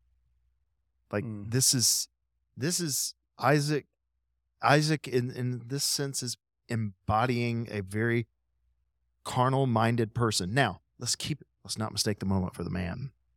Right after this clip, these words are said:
Speaker 2: Mm.
Speaker 1: In the end, Isaac is going to bless the son whom God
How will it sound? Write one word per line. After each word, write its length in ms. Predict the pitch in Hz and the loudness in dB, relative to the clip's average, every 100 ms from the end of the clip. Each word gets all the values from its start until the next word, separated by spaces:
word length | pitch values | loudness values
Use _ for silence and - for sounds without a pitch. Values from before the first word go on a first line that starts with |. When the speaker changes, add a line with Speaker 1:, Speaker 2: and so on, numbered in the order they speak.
| _ _ _ _ - | _ _ _ _ -12
Speaker 2:
Mm. 160 | 107 101 _ _ _ _ | -10 -10 _ _ _ _
Speaker 1:
In 100 | 107 | -2
the 160 | 98 131 | 4 6
end, 540 | 127 87 82 80 104 - _ _ _ - | 6 4 -2 -6 -12 -18 _ _ _ -4
Isaac 540 | 107 110 104 98 - - - | 0 2 0 -6 -12 -10 -4
is 180 | 101 | -4
going 560 | - 101 110 95 90 87 | -2 0 0 0 -4 -8
to 100 | - | -6
bless 360 | 90 98 95 - | -2 0 0 0
the 100 | - | 0
son 340 | - 90 85 | 0 0 -4
whom 200 | 85 90 | -4 -6
God 320 | 90 87 82 | -6 -6 -6